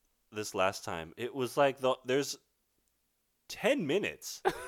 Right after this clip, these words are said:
Speaker 2: Yeah.
Speaker 1: where they are trying to remember how many runs were scored in the game
Speaker 2: Yeah.
Speaker 1: the night before, right?
Speaker 2: This was the most,
Speaker 1: These
Speaker 2: like
Speaker 1: girls are s-, jocks.
Speaker 2: Yeah,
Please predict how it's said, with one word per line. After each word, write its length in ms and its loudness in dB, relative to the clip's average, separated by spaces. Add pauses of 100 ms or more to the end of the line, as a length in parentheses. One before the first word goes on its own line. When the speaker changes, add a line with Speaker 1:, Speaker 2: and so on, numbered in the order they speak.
(600)
Speaker 2:
Yeah. 380 0
Speaker 1:
where 240 10
they 260 6
are 100 6
trying 340 -2
to 60 0
remember 600 0
how 300 -4
many 280 -2
runs 480 4
were 140 -2
scored 420 0
in 140 -2
the 100 -2
game 460 -2 (460)
Speaker 2:
Yeah. 180 6
Speaker 1:
the 60 6
night 240 6
before, 420 4
right? 200 6
Speaker 2:
This 100 0
was 200 2
the 140 6
most, 520 8
Speaker 1:
These 100 0
Speaker 2:
like 160 6
Speaker 1:
girls 240 8
are 60 4
s-, 180 -6 (280)
jocks. 760 4
Speaker 2:
Yeah, 280 6